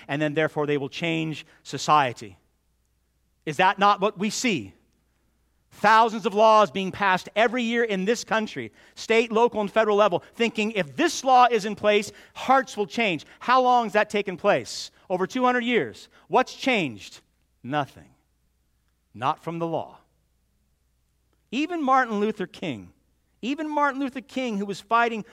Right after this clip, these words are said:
for legislative change and civil rights, he understood the weakness of the law to change the heart.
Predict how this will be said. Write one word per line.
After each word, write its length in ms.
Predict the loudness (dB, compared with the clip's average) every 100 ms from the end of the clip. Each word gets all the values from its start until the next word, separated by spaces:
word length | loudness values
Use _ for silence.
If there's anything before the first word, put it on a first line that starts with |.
| -10
for 140 | -4
legislative 640 | 2 2 2 -4 -4 -4 -6
change 340 | -8 -8 -8
and 120 | -12
civil 240 | -8 -6 -2
rights, 560 | 2 0 -2 -14 -20 _ _
he 180 | -6 -2
understood 380 | -2 -2 -6 -8
the 60 | -6
weakness 520 | -4 -4 -4 -8 -6
of 60 |
the 100 | -6
law 260 | -2 2 2
to 80 | 0
change 320 | -8 -8 -6
the 100 | -6
heart. 320 | -2 -2 -4